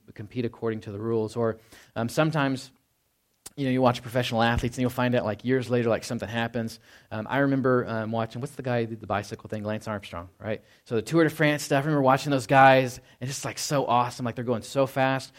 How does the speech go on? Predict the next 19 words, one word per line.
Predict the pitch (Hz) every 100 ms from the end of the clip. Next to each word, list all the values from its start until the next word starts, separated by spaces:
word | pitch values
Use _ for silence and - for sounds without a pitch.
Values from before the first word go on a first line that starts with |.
| - -
and | 120
they're, | 120
like, | 95
one | 147 160 143
right | 156
behind | 135 139 127
the | 135
other. | 139 135 - _ _
Well, | -
s-, | - - _ _
sometimes | - 156 156 143 113 110 - - _ _ _ _ -
people | 123 127
don't | 120 117 - _
compete | 113 117 113
according | - 120 117
to, | 110
to | - 127
the | 107
rules. | 113 127 117 - -